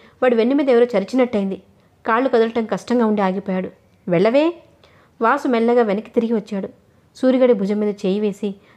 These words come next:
"నాకు సహాయం చేస్తావా?" అని అడిగాడు. "ఏమిటి?" వాసు దీనంగా ముఖం పెట్టి, "పావలా అప్పిస్తావా?" అని అడిగాడు. "ఎందుకు?" "నాకు కావాలి."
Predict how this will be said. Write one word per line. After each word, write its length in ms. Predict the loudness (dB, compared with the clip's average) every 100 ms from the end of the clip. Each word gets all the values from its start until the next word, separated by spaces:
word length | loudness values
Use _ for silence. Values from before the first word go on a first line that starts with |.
| -6
"నాకు 180 | -4 -4
సహాయం 380 | -6 -6 -4 -2
చేస్తావా?" 320 | -2 -2 -4
అని 240 | -4 -4 -4
అడిగాడు. 320 | -2 -4 -6 -12 _ -8
"ఏమిటి?" 480 | -4 -2 -2 -4 -4 -10 _ _ _ _ _ 0
వాసు 240 | 0 0
దీనంగా 380 | 2 2 2 0
ముఖం 300 | -4 -4 -4
పెట్టి, 360 | -4 -6 -8 -4
"పావలా 240 | -4 -2 -6
అప్పిస్తావా?" 520 | -4 -6 -2 0 0
అని 180 | -2 -4
అడిగాడు. 320 | -4 -4 -8 -16 -10
"ఎందుకు?" 440 | -4 -4 -2 -4 -6 -12 _ -10
"నాకు 160 | -10 -8
కావాలి." 460 | -6 -6 -6 -8